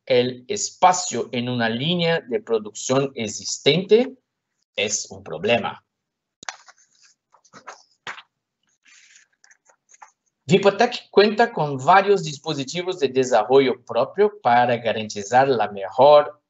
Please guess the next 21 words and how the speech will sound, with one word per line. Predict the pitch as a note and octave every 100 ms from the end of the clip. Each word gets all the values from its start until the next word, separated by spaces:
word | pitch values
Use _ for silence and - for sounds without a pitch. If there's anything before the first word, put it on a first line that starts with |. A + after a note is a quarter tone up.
| -
manipulación | A2+ A#2+ A2+ G#2+ A2+ G#2 G2 - C3 D#3 D#3+
posible | - G2 - D#3+ E3+ E3
del | A2 G#2+ G#2+
producto | G#2 G2+ G3 - G#3+ - -
hasta | D#3+ G#3+ - G3+
la | G3 D3 C3+
entrada | - A2+ G2+ F#2+ _ A#2 B2 E3 G3+ G#3+ G#3+ - _
de | - B2
la | A2+
banda | A2+ D#3+ F3
de | B2
pesaje. | A2 G2+ - - - _ _ _ _ _ _ _ _ -
Y | E3+ A#3 C4 - _ _
reducir | - B2+ A#2+ A2 - - A#3 C4 C4 - _ _ _ -
las | A2+ A2+ -
influencias | B2+ - - G2+ B2 F#3 - F#3+ A3 B3 - - _ _ _ _ _
de | A#2 A2+
las | G#2+ -
fuentes | D#3+ E3 F3 D#3
de | B2
vibración | A#2 A2+ G2+ - - F#3+ A#3+